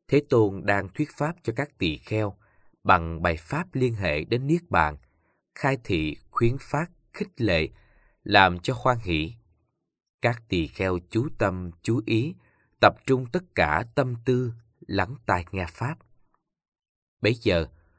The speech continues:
tôn giả Vangisa nghĩ thầm: "Nay Thế Tôn thuyết giảng cho các tỳ kheo, ta hãy đối trước Thế Tôn, sướng lên những bài kệ tán thán thích hợp." Thế rồi tôn giả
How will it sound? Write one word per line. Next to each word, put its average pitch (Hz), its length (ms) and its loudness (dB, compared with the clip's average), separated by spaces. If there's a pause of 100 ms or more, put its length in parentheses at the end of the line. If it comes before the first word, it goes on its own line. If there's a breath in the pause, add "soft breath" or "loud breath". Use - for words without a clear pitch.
(280)
tôn 131 220 8
giả 85 460 2
Vangisa 107 840 -2 (520)
nghĩ 98 260 -2
thầm: 78 260 0 (1080)
"Nay 92 340 2
Thế 120 140 -2 (100)
Tôn 101 240 0
thuyết 147 220 -2
giảng 85 360 0
cho 107 100 0
các - 280 -8
tỳ 90 200 0
kheo, 107 400 -6 (640)
ta 127 100 8
hãy 104 180 -2
đối 127 220 0
trước 170 280 -2
Thế - 140 -2 (100)
Tôn, 113 260 2 (420)
sướng 139 500 2
lên 113 240 -2
những 107 180 -4
bài 85 180 2 (100)
kệ 80 260 -2 (120)
tán 117 260 -2
thán 131 240 -6
thích 190 180 -8
hợp." 92 240 -4 (1400)
Thế 156 200 6
rồi 92 320 4 (100)
tôn 131 240 0
giả 87 340 2